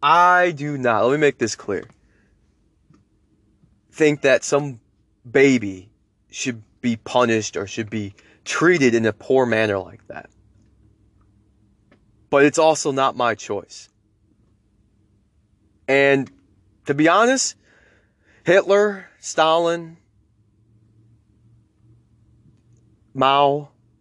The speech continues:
you know what they all have in common? They were all babies once. So, yeah, I guess that's the other side of the coin to that argument.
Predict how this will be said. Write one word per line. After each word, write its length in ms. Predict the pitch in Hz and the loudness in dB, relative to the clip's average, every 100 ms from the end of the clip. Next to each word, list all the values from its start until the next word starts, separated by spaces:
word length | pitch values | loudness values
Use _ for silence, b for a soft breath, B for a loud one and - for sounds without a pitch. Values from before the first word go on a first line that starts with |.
| _ _ _ - | _ _ _ 0
you 60 | |
know 40 | 190 | 2
what 100 | 220 | 4
they 60 | |
all 140 | 185 190 | 4 4
have 140 | 185 | 2
in 60 | 180 | -2
common? 360 | 175 175 175 - _ _ _ _ _ _ _ _ _ - | -6 -6 -8 -16 _ _ _ _ _ _ _ _ _ 0
They 80 | 202 | 4
were 100 | 247 | 4
all 120 | 220 | 2
babies 540 | - 135 127 101 87 | 0 0 0 -2 -14
once. 400 | - - - - _ _ _ - - - - - - - _ _ _ _ _ _ _ | -20 -20 -20 -20 _ _ _ -20 -20 -20 -20 -20 -20 -20 _ _ _ _ _ _ _
So, 420 | - 185 180 165 - _ _ _ _ - | -2 0 2 0 -6 _ _ _ _ -10
yeah, 360 | 240 247 135 | -2 2 2
I 80 | 131 | 2
guess 180 | 214 359 | 0 0
that's 220 | 277 - | -2 0
the 100 | 240 | -2
other 160 | 233 214 | 0 0
side 240 | - 214 | 0 0
of 60 | 143 | 0
the 100 | 117 | -4
coin 400 | - 180 104 90 | -2 0 -2 -4
to 100 | 104 | -4
that 140 | 104 | -2
argument. 540 | 90 82 - - - | -2 -6 -14 -20 -20